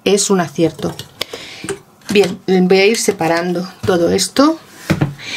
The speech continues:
Y ahora os saco también, mirad, otra caja. Estas me gustan mucho. Además de poder utilizarla para lo que os he comentado antes, también sirve para guardar el té. Las bolsitas de té que tenemos por la cocina, muchas veces no sabemos dónde meterlas. Pues mirad,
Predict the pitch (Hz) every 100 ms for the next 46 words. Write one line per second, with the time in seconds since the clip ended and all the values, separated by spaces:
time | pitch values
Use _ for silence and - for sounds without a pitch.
0 | - - - 202 185 185 202 190 208 208
1 | 220 180 185 226 220 180 165 165 - 165
2 | 214 208 190 190 165 - 170 - - -
3 | - 202 254 240 190 175 202 - 214 175
4 | 175 - 170 - - - - - - -
5 | 208 214 220 226 254 240 240 262 254 226
6 | 233 233 226 214 214 175 175 180 170 170
7 | 170 180 180 196 196 190 185 196 214 254
8 | - 175 190 185 208 220 196 170 165 165
9 | 226 208 160 185 185 - - - - -
10 | 180 170 180 170 208 226 220 196 185 196
11 | 185 175 180 185 185 185 - 170 170 165
12 | 233 233 175 160 165 180 185 185 180 170
13 | 175 175 175 165 160 151 190 214 226 -
14 | 160 156 165